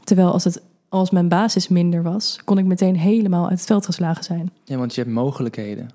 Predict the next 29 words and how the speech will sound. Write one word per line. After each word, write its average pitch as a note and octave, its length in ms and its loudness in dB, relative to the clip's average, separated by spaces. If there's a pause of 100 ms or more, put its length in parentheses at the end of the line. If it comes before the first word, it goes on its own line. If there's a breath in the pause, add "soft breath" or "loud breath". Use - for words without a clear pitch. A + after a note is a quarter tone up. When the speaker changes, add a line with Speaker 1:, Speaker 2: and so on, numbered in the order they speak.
(800)
Speaker 2:
Dus A#2+ 260 -8
dat B2+ 200 -4
geeft B2 220 -6
jou B2 180 0
meer A#2 180 -2
zekerheid. A#2+ 760 -6 (600)
Als - 160 -6
je C3 80 -4
geen B2+ 200 -2
zekerheid C3+ 480 -2
hebt, A2+ 180 -6
voel - 180 -4
je A#2 60 0
je A2+ 60 0
onveilig A#2 560 -2
en A#2 60 -4
dan A#2 160 0
heb A2+ 120 -4
je - 120 -6
een A2+ 100 -2
probleem. A2+ 420 -2
Dus A#2 140 -4
dan A2+ 120 -4
ga - 120 -10
je A2 100 -2
zekerheid B2+ 420 -2
creëren A2+ 240 -4
voor - 160 -8
jezelf. - 340 -10